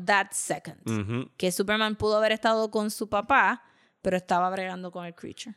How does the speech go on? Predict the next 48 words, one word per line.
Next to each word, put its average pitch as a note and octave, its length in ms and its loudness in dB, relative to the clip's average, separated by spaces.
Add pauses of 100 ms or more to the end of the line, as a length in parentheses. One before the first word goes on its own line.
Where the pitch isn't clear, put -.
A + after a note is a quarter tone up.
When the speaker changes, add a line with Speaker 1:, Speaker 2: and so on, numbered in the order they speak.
Speaker 2:
Y F#2+ 100 2
ahí F#2+ 200 6
es F2+ 80 -2
que G#2+ 160 -2
descubrimos A#2 320 0
que A#2+ 80 0
ellos A2 160 2
fueron C3+ 400 4
al B2+ 80 0
pasado C3 260 0
para A2 180 2
tratar G2 160 -2
de G#2 120 -4
como A#2 180 -2
que G#2 100 -2
mover G#2 560 2
a G#2+ 60 6
Superman A#2 400 -2
a F#2+ 80 -2
que F#2+ 80 -4
se F2+ 140 -6
fuera A#2+ 240 2
a - 20 -4
Metrópolis G2 520 -2
y - 40 -16
que F2+ 100 -8
no F2 120 -10
se F2+ 120 -6
quedara F2 320 0
en F2+ 120 -8
Kansas F2 440 -4
siendo G#3 540 2
Speaker 1:
Ujú. F#2 100 -4
Speaker 2:
un G2+ 140 -4
farmer, D#3 380 2
porque G#2 160 -6
entonces F#2+ 240 -6
no G2 240 -6
hubiésemos G2 580 -4
tenido G2+ 340 0
todo F#2 280 2
lo F#2 120 -2
que E2+ 120 -8
ya F#2+ 160 0
conocemos F#2 600 0
Speaker 1:
Exacto. F2 40 -12
Speaker 2:
de F#2 100 -4
Superman. A#2 460 0